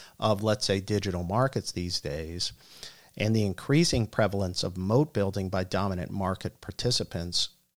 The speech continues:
Kanter advocated three active and deliberate, uh, strategies to advance competition. One, and I think this is probably the most likely to occur,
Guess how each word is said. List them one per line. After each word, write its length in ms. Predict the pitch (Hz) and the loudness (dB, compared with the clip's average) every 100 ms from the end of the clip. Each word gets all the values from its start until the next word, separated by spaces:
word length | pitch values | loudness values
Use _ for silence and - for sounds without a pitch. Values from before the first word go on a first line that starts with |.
| _ - | _ -4
Kanter 440 | 143 147 160 147 | 4 4 4 2
advocated 760 | - 98 110 113 - 107 101 - | 2 2 2 0 0 0 0 -2
three 460 | - 117 139 156 - | -6 0 2 2 -2
active 460 | 104 107 120 123 113 | -4 -2 -2 -2 -2
and 140 | 95 | -2
deliberate, 600 | 90 98 101 104 101 - - - - - - | -2 -2 -2 0 0 -2 -20 -20 -20 -20 -4
uh, 380 | 98 95 92 87 | 0 2 2 0
strategies 960 | - - 113 117 107 - 95 90 - | 0 4 6 6 4 0 -4 -2 -4
to 440 | - - 95 90 90 | -2 -2 0 0 -2
advance 420 | 92 95 95 87 | -4 -4 -4 -4
competition. 760 | - - 80 - - - - - _ _ _ | -6 -6 -6 -8 -8 -6 -8 -12 _ _ _
One, 440 | 95 107 117 85 92 - _ _ _ _ _ _ _ - | -8 0 2 2 -6 -20 _ _ _ _ _ _ _ -12
and 180 | 104 107 | -4 0
I 100 | 110 | 2
think 240 | 120 104 | 2 0
this 200 | - 101 | 0 -4
is 360 | 92 95 101 - - | -2 -6 -6 -10 0
probably 480 | 123 110 98 95 95 | 2 2 0 0 0
the 120 | 87 | -2
most 440 | 98 92 - - | -2 0 -2 -4
likely 500 | 87 95 101 120 85 85 | -6 2 2 2 -2 -4
to 120 | 80 | -6
occur, 420 | - - 82 90 | -8 -10 -8 -10